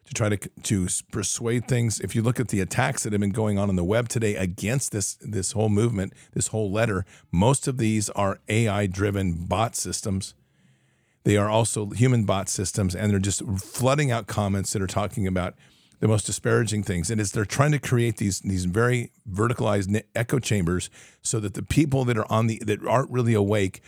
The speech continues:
start to see this two hundred thirty-one names as criminal. They're ex-, even saying that this is, this is a mutiny,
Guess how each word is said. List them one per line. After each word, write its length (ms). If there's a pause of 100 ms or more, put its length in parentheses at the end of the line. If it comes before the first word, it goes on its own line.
(160)
start 300
to 100
see 400
this 340 (100)
two 200
hundred 260
thirty-one 440
names 280
as 240
criminal. 420
They're 160
ex-, 220
even 220
saying 300
that 120
this 240
is, 180 (680)
this 280
is 120
a 60
mutiny, 560